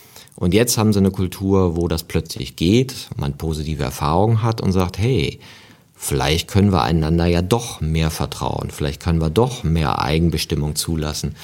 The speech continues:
vielleicht können wir doch flexibler sein mit Arbeitsorten und Arbeitszeiten.“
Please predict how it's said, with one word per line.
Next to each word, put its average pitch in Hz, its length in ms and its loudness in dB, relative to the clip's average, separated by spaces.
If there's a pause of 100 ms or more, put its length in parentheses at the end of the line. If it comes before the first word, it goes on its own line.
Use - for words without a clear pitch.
(260)
vielleicht - 280 -4
können 78 140 0
wir 73 100 -2
doch 123 240 0
flexibler 87 760 0
sein 73 380 -2
mit 80 240 -2
Arbeitsorten 78 800 -2
und 73 200 -4
Arbeitszeiten.“ 82 880 0